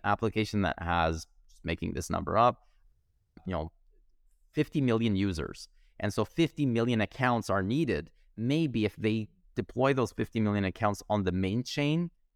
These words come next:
there's this too high of a cost, or for whatever reason, they just can't justify it or whatever, they could maybe deploy those accounts on a side chain,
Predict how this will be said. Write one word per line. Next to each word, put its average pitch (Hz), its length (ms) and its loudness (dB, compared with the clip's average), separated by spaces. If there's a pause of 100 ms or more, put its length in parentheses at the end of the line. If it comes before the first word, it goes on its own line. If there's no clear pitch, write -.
(120)
there's 110 220 2
this 104 240 -6
too 131 200 0
high 107 180 4
of 95 80 0
a - 40 0
cost, - 640 -2
or 95 540 2 (320)
for 120 240 0
whatever 120 440 4
reason, 110 420 0
they 95 160 2
just 87 220 -8 (180)
can't 104 220 0
justify 95 600 2
it 90 240 0
or 85 80 -8
whatever, 95 400 -2 (320)
they 104 260 2
could 120 160 -2
maybe 104 300 2
deploy 104 540 0
those 104 200 2
accounts 101 360 0
on 95 100 2
a 87 60 0
side 131 340 2
chain, 92 380 -2